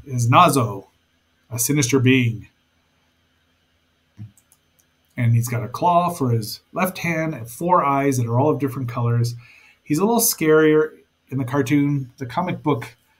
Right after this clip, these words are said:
or pardon me, the movie tried to do it a little too literally, and his ears look a little ridiculous. There have to be some adaptations for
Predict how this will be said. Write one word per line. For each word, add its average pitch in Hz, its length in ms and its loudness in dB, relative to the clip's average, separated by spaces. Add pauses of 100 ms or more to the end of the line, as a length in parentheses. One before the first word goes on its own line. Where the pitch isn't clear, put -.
(120)
or 151 220 -6
pardon 139 220 2
me, 127 80 2
the 120 80 2
movie 123 420 2 (2250)
tried 156 240 0
to 143 60 0
do 143 160 4
it 127 60 2
a 120 40 0
little 117 200 0
too - 300 -8
literally, 143 640 2
and 113 300 -6
his 117 200 -8
ears 127 520 -2
look 117 140 -8
a 117 60 -8
little 113 240 -2
ridiculous. 135 760 -4 (1200)
There 135 80 -4
have 143 360 -2
to 139 80 0
be 120 180 2
some 120 640 2 (100)
adaptations 117 720 -4
for 98 520 -10